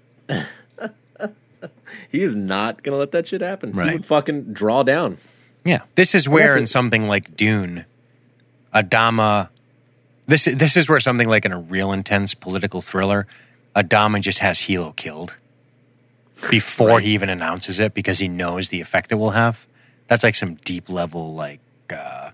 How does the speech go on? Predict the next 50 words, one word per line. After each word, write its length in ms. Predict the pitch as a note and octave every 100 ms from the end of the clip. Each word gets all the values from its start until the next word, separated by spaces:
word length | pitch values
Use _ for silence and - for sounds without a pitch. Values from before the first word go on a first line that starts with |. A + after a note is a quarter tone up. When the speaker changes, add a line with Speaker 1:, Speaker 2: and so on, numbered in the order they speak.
| _ _ _ -
Speaker 2:
intrigue 560 | A#2 G#2 - G#2 F2 D#2+
mafia 440 | D#2 D#2+ D#2+ D#2
shit. 340 | - E2 D#2 - _ _ _ _ _ _
Speaker 1:
Exactly. 640 | - C#2+ D#2 C#2+ - - -
You're 140 | G#2+ F#2+
like, 160 | F2
"You 80 | A2+
don't, 220 | C#3 C3+ - -
we 160 | G#2+ C#3
just 160 | C3
go 80 | C#3
ahead 160 | A#2+ G#2+
and 100 | F#2+
take 220 | C3 A#2
out 160 | A2 G2
the 80 |
people 260 | - G2 F#2
you 160 | F2+ F#2
know 280 | F2+ F2+
are 80 | E2+
gonna 120 | F2+
be 80 | E2
the 80 | D#2+
most 240 | D#2 D2+
incensed." 400 | - - B1+ A#1+
Speaker 2:
Right. 220 | B2+ C#3+ F#2+
Speaker 1:
Like, 80 |
why 140 | G2+ F#2
bother? 260 | D#2 D2 B1
Speaker 2:
Absolutely. 520 | G#2 G2+ - G#2 E2+
Speaker 1:
You're 80 | F2+
like, 100 | B2+
"Oh, 160 | C3 -
Speaker 2:
You're 140 | A#2+ B2
Speaker 1:
they're 80 |
Speaker 2:
gonna 120 | D3+ A#2+
Speaker 1:
gonna 0 |
go 80 | A#2+
Speaker 2:
tell 140 | C3+
Speaker 1:
against 120 | B2+ A#2
us." 40 |
Speaker 2:
Hilo 260 | B2+ B2+ A#2+
and 160 | G2
give 180 | F#2+ F2+
Hilo 280 | - G#2+ G#2+
the 160 | F#2
opportunity 640 | F#2 F2+ - - F#2+ G2 G2+
to 120 | -
plan 560 | - - G2 F2+ F2+ F2+
his, 640 | D#2+ F2+ E2+ D#2+ - -